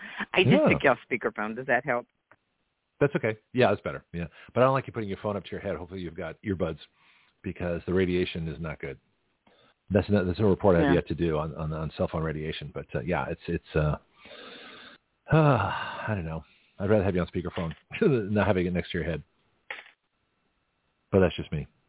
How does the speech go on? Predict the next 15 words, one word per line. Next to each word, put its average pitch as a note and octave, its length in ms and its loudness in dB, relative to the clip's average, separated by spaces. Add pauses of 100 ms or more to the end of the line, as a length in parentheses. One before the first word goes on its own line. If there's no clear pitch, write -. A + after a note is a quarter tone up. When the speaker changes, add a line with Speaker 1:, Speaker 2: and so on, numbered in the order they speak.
(760)
Speaker 2:
Anyway, C3 180 4
back B2+ 180 0
to C3+ 60 -2
election A2+ 260 -2
integrity. F2 380 -6 (420)
So F2 200 0 (200)
let's, A#2 160 -4
let's B2+ 160 -4
pick - 160 -6
our A#2 100 -2
fires G2+ 340 -4
one G#2+ 140 -6
by G#2+ 120 -4
one. E2 220 -8 (340)
Well, F#3+ 220 4